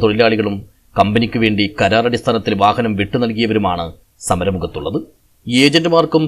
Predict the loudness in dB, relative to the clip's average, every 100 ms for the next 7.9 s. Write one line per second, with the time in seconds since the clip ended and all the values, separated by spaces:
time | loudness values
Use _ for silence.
0 | 0 2 4 4 4 2 0 0 -4 -4
1 | -6 -2 0 2 2 0 0 -2 0 -2
2 | -2 -2 -4 -6 -8 -6 -6 -8 _ _
3 | _ -2 0 2 2 2 2 0 2 0
4 | 0 2 4 4 4 2 0 0 2 4
5 | 4 4 0 0 2 4 2 2 -2 -2
6 | _ _ _ -2 0 4 4 4 0 -2
7 | 2 6 6 4 0 2 4 4 2